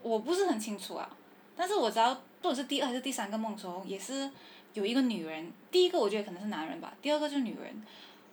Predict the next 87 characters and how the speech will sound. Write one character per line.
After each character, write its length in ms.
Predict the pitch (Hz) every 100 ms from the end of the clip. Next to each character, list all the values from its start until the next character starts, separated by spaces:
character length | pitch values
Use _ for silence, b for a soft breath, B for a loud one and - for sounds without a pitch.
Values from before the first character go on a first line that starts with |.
| -
她 160 | - 294
也 80 |
是 120 | 220 302
慢 180 | 311
慢 160 | 302 294
转 220 | 240 170
过 120 | 170
头。 120 | 214 220
可 120 | 254
是 100 | 359
第 160 | 370
一 60 | 359
个 220 | 359 339
那 100 | 320
个 80 | 330
男 180 | 240 202
生 120 | 220
他 80 | 214
转 180 | 208 185
过 100 | 233
头 140 | 202
的 40 |
时 60 | 190
候， 80 | 190
他 160 | 202
没 160 | 214 214
有 120 | 220
跟 180 | 190 185
我 80 | 165
眼 160 | 165 151
睛 160 | 175
对 160 | 175 175
望， 200 | 175 - - b b b -
可 100 | 247
是 140 | 269
之 160 | 320 262
后 180 | 269 302
有 140 | 214
一 80 | 233
个 100 | 262
女 160 | 233 165
人 140 | 170
她 160 | 180 214
跟 180 | - 220
我 120 | 196
有 100 | 170
眼 160 | 160 156
睛 160 | 170 170
对 140 | 175
望， 180 | 165 - - - - - - - - B B
我 140 | - 294
一 20 |
开 160 | 311 285
始 140 | 214
可 80 | 254
以 60 |
看 140 | 247 269
她 120 | 233
一 60 | 220
半 220 | 233 226
张 160 | 220
脸 160 | 185 170
是 120 | 233
正 200 | 233 247
常 240 | 233 190 175
人 80 |
的 80 | 165
脸， 200 | 165 - - B B B -
就 100 | -
是 80 | 320
她 120 | 285
转 360 | 277 - 190 165
的 120 | 247
时 100 | 226
候， 80 | 220
我 80 | 202
看 180 | 262
她 140 | 247 214
前 300 | - 190 190
半 160 | 233
张 160 | 220 185
脸 120 | 156
呢 220 | 151 160 180
是 180 | -
正 180 | 214 214
常 180 | 208 165
脸， 140 | 165